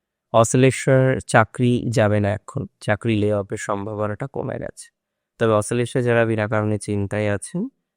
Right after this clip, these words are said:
বিনা কারণে দুশ্চিন্তায় আছেন, এত, এত, এত নেগেটিভ, আহ, ভাবছেন, এত, এত নেগেটিভিটির মধ্যে রয়েছে,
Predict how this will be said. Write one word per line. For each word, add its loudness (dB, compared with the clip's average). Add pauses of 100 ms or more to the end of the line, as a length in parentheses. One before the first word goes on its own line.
(120)
বিনা 2
কারণে 0
দুশ্চিন্তায় 0
আছেন, -2 (340)
এত, 4
এত, 6
এত 2
নেগেটিভ, 0 (160)
আহ, -4
ভাবছেন, -4 (400)
এত, 0
এত 6
নেগেটিভিটির 0
মধ্যে -4
রয়েছে, -4